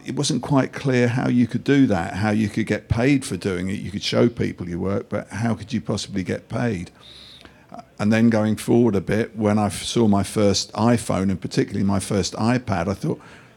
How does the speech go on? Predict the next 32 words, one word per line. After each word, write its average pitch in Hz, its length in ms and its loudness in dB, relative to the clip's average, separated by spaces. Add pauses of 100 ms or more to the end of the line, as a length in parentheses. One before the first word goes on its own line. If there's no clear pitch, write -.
(160)
"This 131 320 2
is 127 140 4
almost 127 320 6
like 170 320 0
a - 40 -2
comic 85 440 -6
book. - 240 -4
This 107 160 -4
has 90 120 -6
got - 220 -2
the 110 80 -8
size 107 640 -2
and 82 120 -6
the 82 100 -6
colour, 104 440 0 (300)
a-, - 80 -6 (120)
and 104 160 4
you 98 80 2
can - 200 -6
carry 107 320 0
it 107 100 -2
around 101 380 2
with 92 180 -4
you. 98 140 -4
This, 104 180 -4 (240)
this - 240 0
must 135 360 4
happen." 143 500 -2 (480)
Um, 107 580 4
and 117 160 2
I've 117 240 0
followed 117 480 2